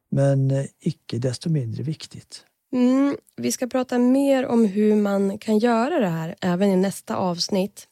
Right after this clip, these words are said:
Speaker 2: Men en sån enkel sak som att börja säga tack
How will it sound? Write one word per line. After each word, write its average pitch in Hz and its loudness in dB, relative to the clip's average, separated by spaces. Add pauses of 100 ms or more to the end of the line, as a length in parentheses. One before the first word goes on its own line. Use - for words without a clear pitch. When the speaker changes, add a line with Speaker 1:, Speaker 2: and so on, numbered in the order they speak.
Speaker 2:
Men 226 4 (180)
en 233 2
sån 285 -2
enkel 208 0
sak 170 -6
som 180 -2
att 175 -10
börja 175 -2
säga 226 -2 (220)
tack - -12